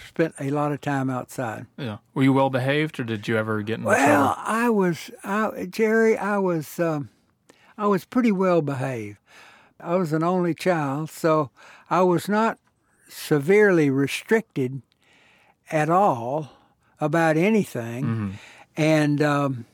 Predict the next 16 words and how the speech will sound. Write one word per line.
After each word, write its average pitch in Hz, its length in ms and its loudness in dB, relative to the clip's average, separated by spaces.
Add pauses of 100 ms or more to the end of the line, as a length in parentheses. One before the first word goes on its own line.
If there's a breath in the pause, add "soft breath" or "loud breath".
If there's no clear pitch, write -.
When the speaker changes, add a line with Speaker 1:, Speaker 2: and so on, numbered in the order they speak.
(600 soft breath)
Speaker 1:
I 151 380 -4
never 196 520 0
had 170 640 -2
much, 180 760 -4
uh, 156 280 2 (800 soft breath)
much 202 300 0
supervision, 208 1120 0 (680 soft breath)
and 151 140 0
I 175 140 4
didn't 165 180 4
get 170 220 2
in 165 40 -8
any 156 240 2
real 156 260 4
difficulties, 131 920 -4
uh, 131 220 -4